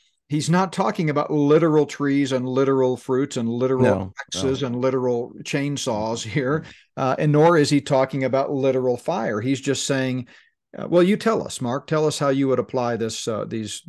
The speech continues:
Speaker 1: these verses.
Speaker 2: Well, i-, i-, certainly, um, you know, every tree, well, a lot of people, a lot of people jump over to, uh,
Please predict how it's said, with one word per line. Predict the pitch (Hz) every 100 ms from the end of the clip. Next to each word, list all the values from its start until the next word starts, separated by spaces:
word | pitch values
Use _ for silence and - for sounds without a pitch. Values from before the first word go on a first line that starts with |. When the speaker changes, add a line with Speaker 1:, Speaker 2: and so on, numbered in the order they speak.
| - -
Speaker 1:
these | 214 117
verses. | 101 107 - - - - _ _ _ _ _ _ _ _ _ _ _ -
Speaker 2:
Well, | 113 143 151 - _
i-, | 82 -
i-, | 117
certainly, | 110 - 180 135 131 113
um, | 82 123 117 113 64 _
you | 120 131
know, |
every | 113 127 143
tree, | 123 151 147 123 - _ -
well, | 156 165 -
a | 143
lot | 156
of | 196
people, | 180 117 127 107
a | 127
lot | 127
of | 143
people | 139 101 120
jump | 98 127 120
over | 123 113 113 98
to, | - 113 110
uh, | 107 98 92